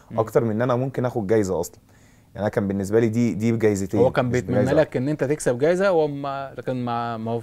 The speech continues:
Speaker 1: ما
Speaker 2: وفي،
Speaker 1: حصلش
Speaker 2: وفي نفس
Speaker 1: نصيب.
Speaker 2: الوقت أنا كنت بتمنى له هو ياخد الجايزة،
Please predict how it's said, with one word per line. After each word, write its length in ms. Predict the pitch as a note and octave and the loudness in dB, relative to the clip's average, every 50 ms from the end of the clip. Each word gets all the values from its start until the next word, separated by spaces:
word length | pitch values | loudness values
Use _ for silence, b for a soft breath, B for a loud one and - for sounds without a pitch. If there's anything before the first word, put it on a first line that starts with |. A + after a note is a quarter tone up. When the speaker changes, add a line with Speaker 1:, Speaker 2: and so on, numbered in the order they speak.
| - | -6
Speaker 1:
ما 100 | - G2+ | -2 0
Speaker 2:
وفي، 40 | G#2 G2+ | 0 0
Speaker 1:
حصلش 180 | - - A2 G#2+ | 2 2 2 2
Speaker 2:
وفي 80 | G2 - A2+ | 2 2 2
نفس 20 | A#2+ C3 - | 2 2 2
Speaker 1:
نصيب. 120 | - C3 | 2 4
Speaker 2:
الوقت 220 | A2+ A#2+ B2 A#2+ - | 4 4 4 4 2
أنا 160 | - A#2 A#2 | 0 0 0
كنت 240 | A2+ - G2+ - F#2+ | 0 -2 -2 -4 -2
بتمنى 440 | F#2 F#2+ F#2 G2 G2 F#2+ G2 G#2 A2 | -2 -2 -2 -2 -4 -4 -2 0 2
له 80 | A2 | 2
هو 140 | G#2+ G#2 G#2+ | 2 4 2
ياخد 220 | G#2 G#2 - G#2+ | 2 0 -2 -4
الجايزة، 460 | F#2+ F#2 E2+ F2+ G2 G2+ F#2+ F#2 G#2+ | -6 -4 0 0 0 0 0 0 0